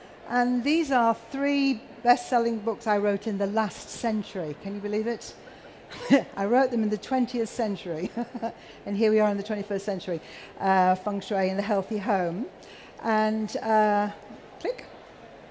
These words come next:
click. Yep, and that's my house, uh, the Healthy Home Retreat, where I used to live, and that's, I wrote my Feng Shui book there, the Feng Shui House book, and my Healthy Home book.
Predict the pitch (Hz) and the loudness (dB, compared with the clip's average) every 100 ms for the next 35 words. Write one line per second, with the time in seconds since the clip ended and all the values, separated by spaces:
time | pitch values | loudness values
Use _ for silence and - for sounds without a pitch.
0 | - - - - - - - - - - | -20 -20 -20 -20 -20 -20 -20 -20 -20 -14
1 | - 285 - - - - - - - - | -8 -8 -8 -18 -18 -20 -20 -20 -20 -20
2 | - - - - - - - 254 - - | -20 -20 -20 -20 -20 -20 0 2 2 -2
3 | - - - 254 269 302 294 294 294 277 | -16 -14 0 4 4 2 0 2 4 4
4 | 254 240 294 - - 285 240 240 233 233 | 4 2 0 -4 -12 -4 2 4 6 6
5 | 233 233 233 254 240 247 240 233 - 240 | 6 6 4 2 2 0 0 0 -2 0
6 | 220 240 285 - 262 220 226 - - - | 2 4 2 2 0 2 2 0 -16 -6
7 | 247 247 262 247 - 233 226 226 233 220 | 2 4 4 0 -4 2 4 4 2 2
8 | 214 285 269 247 269 240 226 247 226 226 | 0 2 0 0 2 2 2 -2 2 4
9 | 220 214 214 233 220 220 226 214 - 214 | 4 4 0 -4 -2 -2 0 -2 0 -2
10 | 208 - - - - - - 208 208 208 | -2 -6 -18 -18 -18 -12 -2 0 2 2
11 | 208 226 208 226 220 190 196 | 2 2 2 0 0 0 -2